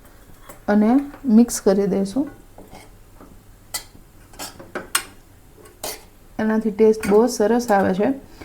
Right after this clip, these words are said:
અને આ ભૂકો નાખતી વખતે આપણે ગેસ ચાલુ કરી દેવાનો છે, એટલે ભૂકો જે છે એ સરસ રીતે ચડી જાય, સિંગદાણા કાચા ના લાગે. અને એક મિનિટ માટે બસ આપણે રાખવાનું છે,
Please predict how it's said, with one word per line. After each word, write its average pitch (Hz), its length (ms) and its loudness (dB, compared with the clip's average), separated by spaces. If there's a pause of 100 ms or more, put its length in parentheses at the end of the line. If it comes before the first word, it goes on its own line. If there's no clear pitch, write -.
(300)
અને 208 180 0 (140)
આ - 200 -4 (100)
ભૂકો 214 240 0
નાખતી 226 340 0
વખતે 220 260 0
આપણે 202 220 0
ગેસ 214 340 2
ચાલુ 202 220 4
કરી 214 220 0
દેવાનો 190 500 0
છે, 233 100 -2 (880)
એટલે 208 260 0 (120)
ભૂકો 202 360 -2
જે 220 160 2
છે 233 160 -4
એ 233 100 2
સરસ 214 380 -2
રીતે 208 300 -4
ચડી 208 280 0
જાય, 247 260 -2
સિંગદાણા 202 640 -6
કાચા 202 300 -4
ના 202 140 -4
લાગે. 190 340 -4 (680)
અને 208 200 -4
એક - 360 0
મિનિટ 240 300 4
માટે 208 220 0
બસ 208 280 0
આપણે 202 240 -2
રાખવાનું 202 520 -2
છે, 254 160 -4